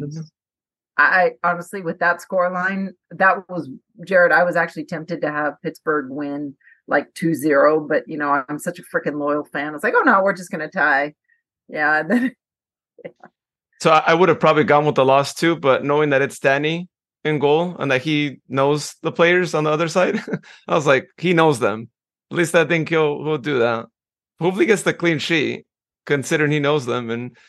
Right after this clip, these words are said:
Speaker 1: he's been there. You know, he knows the climate, he knows the people, he knows everything, right? All the atmosphere. So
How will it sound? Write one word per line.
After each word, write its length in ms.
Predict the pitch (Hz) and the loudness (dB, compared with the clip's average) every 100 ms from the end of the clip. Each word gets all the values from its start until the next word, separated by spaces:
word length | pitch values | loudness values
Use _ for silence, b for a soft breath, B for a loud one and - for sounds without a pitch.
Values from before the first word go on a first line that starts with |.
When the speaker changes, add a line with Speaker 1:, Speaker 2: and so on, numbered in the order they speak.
| b b | b b
Speaker 1:
he's 220 | 147 123 | -2 0
been 280 | - 147 143 | 4 4 6
there. 420 | 139 139 139 139 | 6 6 6 4
You 140 | 135 | 2
know, 80 | 131 | 0
he 120 | 135 139 | 0 2
knows 220 | 143 135 | 0 2
the 120 | 139 | -2
climate, 600 | - 139 135 135 131 127 | 0 0 2 2 0 -2
he 100 | 143 | -4
knows 200 | 139 131 | -4 -4
the 100 | 131 | -6
people, 540 | - 139 - 135 131 139 | -2 -2 -2 -2 -2 -2
he 80 | |
knows 420 | 135 135 131 117 - _ _ _ _ _ _ _ _ | -2 -4 -4 -8 -18 _ _ _ _ _ _ _ _
everything, 500 | 160 156 147 135 135 | 2 4 2 2 0
right? 160 | 135 147 | 0 2
All 120 | 139 | 2
the 100 | 135 | 2
atmosphere. 540 | 135 135 131 139 139 | 0 -2 -8 -8 -8
So 380 | 127 120 117 113 | -6 -4 -4 -6